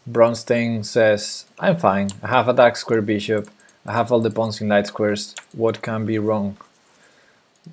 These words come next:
Well, I guess the light squares can be wrong. Bishop d two, rook c eight, castles.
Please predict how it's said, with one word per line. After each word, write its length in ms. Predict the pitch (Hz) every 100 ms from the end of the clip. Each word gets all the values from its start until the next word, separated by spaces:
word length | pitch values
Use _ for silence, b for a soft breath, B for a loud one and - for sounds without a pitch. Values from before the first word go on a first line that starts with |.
| _
Well, 220 | 170 101 -
I 80 | 165
guess 440 | 127 113 - - _ _ -
the 120 | 113
light 180 | 107 -
squares 300 | - 98 -
can 220 | 104 98
be 60 |
wrong. 280 | 101 101 104 - - _ _ _ _ _ - - _ _ _ _ _ _ - - _ _ _ _
Bishop 180 | -
d 60 | - -
two, 380 | - 139 139 131
rook 140 | 113 -
c 220 | - 120
eight, 300 | - 117 -
castles. 760 | - - - 107 50 - -